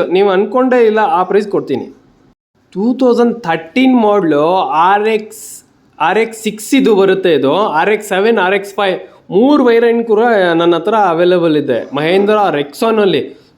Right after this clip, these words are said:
So, ಈ ಗಾಡಿ ಪ್ರೈಸ್ ಬಂದು ಹೇಳ್ತಾ ಇರೋದು ಆರು ಲಕ್ಷ ತೊಂಬತ್ತೈದು ಸಾವಿರ ಹೇಳ್ತಾ ಇದ್ದೀವಿ. So, ಬೆಸ್ಟ್ ಫಿನಿಶ್, ಬೆಸ್ಟ್ ಪ್ರೈಸ್‌ಗೆ ಫಿನಿಶ್ ಮಾಡಿ ಕೊಡ್ತೀನಿ. ಟೂ ತೌಸಂಡ್ ಥರ್ಟೀನ್ ಮಾಡಲು ಸಿಂಗಲ್ ಓನರ್ ಇದು. ಆರ್ ಎಕ್ಸ್ ಫೈವ್, ಆರ್ ಎಕ್ಸ್ ಸಿಕ್ಸ್, ಆರ್ ಎಕ್ಸ್ ಸೆವೆನ್ ಆಟೋಮೆಟಿಕ್ ಮ್ಯಾನುವಲ್ ಎರಡು ಇದೆ ನನ್ನ ಹತ್ರ.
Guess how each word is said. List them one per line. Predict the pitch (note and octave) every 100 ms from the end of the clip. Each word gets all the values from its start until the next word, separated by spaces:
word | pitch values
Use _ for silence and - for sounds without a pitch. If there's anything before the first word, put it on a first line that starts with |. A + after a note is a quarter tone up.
| -
So, | F#3 E3+
ಈ | F#3 C4+ B3+
ಗಾಡಿ | B3 A#3+ B3
ಪ್ರೈಸ್ | - G#3 G#3+
ಬಂದು | G3 G3 F3+
ಹೇಳ್ತಾ | D#3+ E3+ E3 D#3
ಇರೋದು | C#3 D#3
ಆರು | F3+ D3 F3 A#3 B3+
ಲಕ್ಷ | A3+ F#3+ - G3+ G3+
ತೊಂಬತ್ತೈದು | G3+ F#3 G3 A3 C4 C4 G#3+ G3+
ಸಾವಿರ | G3 G3+
ಹೇಳ್ತಾ | F3+ F3+ E3
ಇದ್ದೀವಿ. | C#3+ D#3 F#3
So, | F#3 E3+ C#3+ C3+
ಬೆಸ್ಟ್ | D#3 F3+ - B3+ -
ಫಿನಿಶ್, | G3 G3 F#3+ - - D3
ಬೆಸ್ಟ್ | E3+ F#3+ -
ಪ್ರೈಸ್‌ಗೆ | G#3+ G3 G#3
ಫಿನಿಶ್ | G#3 F3+ F3+
ಮಾಡಿ | F3 F3
ಕೊಡ್ತೀನಿ. | F#3+ D3+ D3+ D#3 A2 - - _ _ -
ಟೂ | B3
ತೌಸಂಡ್ | C4 A#3+ A#3 A3
ಥರ್ಟೀನ್ | G3+ G3+ C#4+ C#4
ಮಾಡಲು | A3 A#3 C#4+
ಸಿಂಗಲ್ | C4+ A3+ A#3 C#4 C4+
ಓನರ್ | B3 A#3 G3
ಇದು. | D#3+ B2+ - - _ -
ಆರ್ | F3 B3
ಎಕ್ಸ್ | B3 -
ಫೈವ್, | A#3 B3+ G#3+
ಆರ್ | A3
ಎಕ್ಸ್ | B3 A#3+
ಸಿಕ್ಸ್, | - C4+ A3+
ಆರ್ | G#3+
ಎಕ್ಸ್ | A#3 -
ಸೆವೆನ್ | A3 A3+ A3+ D#3+ - - _ -
ಆಟೋಮೆಟಿಕ್ | F#3+ G#3 B3+ C4 C4 C4+ C4
ಮ್ಯಾನುವಲ್ | G3+ A#3+ B3+ B3+ G3+
ಎರಡು | E3+ G#3+ C4 C4+
ಇದೆ | B3+ A3+
ನನ್ನ | G#3+ G3
ಹತ್ರ. | F#3 F#3+